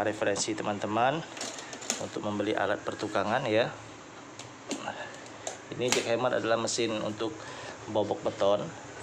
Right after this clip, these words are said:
ya. Ini penampakannya. Kita jelaskan dulu. Ini jackhammer, ini berbeda dengan drill hammer atau,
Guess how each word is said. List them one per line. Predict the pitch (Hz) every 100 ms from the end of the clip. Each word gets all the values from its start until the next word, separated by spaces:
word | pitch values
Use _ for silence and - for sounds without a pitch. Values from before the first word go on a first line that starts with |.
| - 269
ya. | - - - - - - - -
Ini | 113
penampakannya. | 104 101 92 92 95 110 - - - - - - - - -
Kita | 156 107 104 - 110 104 101 101
jelaskan | 101 107 107 107 98
dulu. | 107 143 - - - - -
Ini | 110 131 131
jackhammer, | 123 - 113 107 117 127 139 123 - - - -
ini | 104 117 131 135 135 131 - -
berbeda | 104 98 104 123 123
dengan | 110 104 110 117 117 117 117 117 - - - - - -
drill | 160 117 113 110
hammer | 113 117 131 104 -
atau, | 117 104 - 113 107 107 113